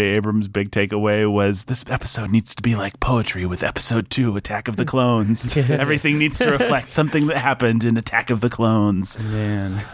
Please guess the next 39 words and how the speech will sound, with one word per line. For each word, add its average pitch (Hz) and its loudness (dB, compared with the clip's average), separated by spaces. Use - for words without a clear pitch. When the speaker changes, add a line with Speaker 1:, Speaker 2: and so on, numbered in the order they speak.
Speaker 1:
Uh, 139 2
okay, 120 2
well, 151 0
let's 170 2
make 170 0
some 151 2
real 135 4
predictions 120 2
here. 101 2
Jake, 180 -2
you 185 2
basically 156 2
have 147 0
predicted 151 -2
the, 135 0
y-, 110 -4
y-, 123 -6
you 160 2
have 160 4
successfully, 123 0
with 202 2
a 220 2
little 180 2
help 143 2
from 123 0
me 120 4
the 110 2
first - -2
time 98 2
around, 95 4
predicted 120 0
the 113 0
plot 104 2
of 101 0
both 120 0
Star 85 2
Wars 82 -2
movies, 85 -2
which - -10